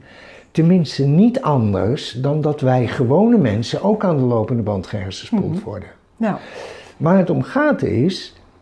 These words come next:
Speaker 1: er is een verlangen naar iets wat blijkbaar in, ja, noem het secte, maar het kan ook in een organisatie
Speaker 2: Mhm.
Speaker 1: zijn, het kan ook zijn in een merk,
Speaker 2: Mhm.
Speaker 1: wat blijkbaar ingelost wordt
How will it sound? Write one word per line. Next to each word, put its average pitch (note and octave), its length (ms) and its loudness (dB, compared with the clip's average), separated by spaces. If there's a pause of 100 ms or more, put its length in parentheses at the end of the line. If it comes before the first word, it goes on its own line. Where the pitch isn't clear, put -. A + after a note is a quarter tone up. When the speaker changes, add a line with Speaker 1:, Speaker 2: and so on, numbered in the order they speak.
(140)
Speaker 1:
er D#3+ 260 0
is G3+ 300 0
een C#3+ 200 2
verlangen C3 1080 2
naar B2 340 0
iets - 640 -6 (680)
wat D#3 400 -2 (840)
blijkbaar A#2+ 1080 2 (200)
in, C#3 440 2 (200)
ja, B2 220 -2
noem C3 220 2
het B2+ 140 -2
secte, D3+ 580 -2 (180)
maar C3+ 160 -2
het B2+ 120 -6
kan C3+ 260 -2
ook E3+ 200 2
in D#3 200 2
een D3 140 0
organisatie D3 920 0
Speaker 2:
Mhm. G#2+ 80 2
Speaker 1:
zijn, A#2+ 300 0
het B2+ 140 -4
kan C3+ 220 -2
ook - 180 -2
zijn C#3 240 0
in C#3+ 140 -2
een B2+ 280 2
merk, D3 640 0 (140)
Speaker 2:
Mhm. G3+ 100 -4 (300)
Speaker 1:
wat D3 240 0
blijkbaar G3 420 2 (140)
ingelost E3+ 920 2
wordt C3 540 -4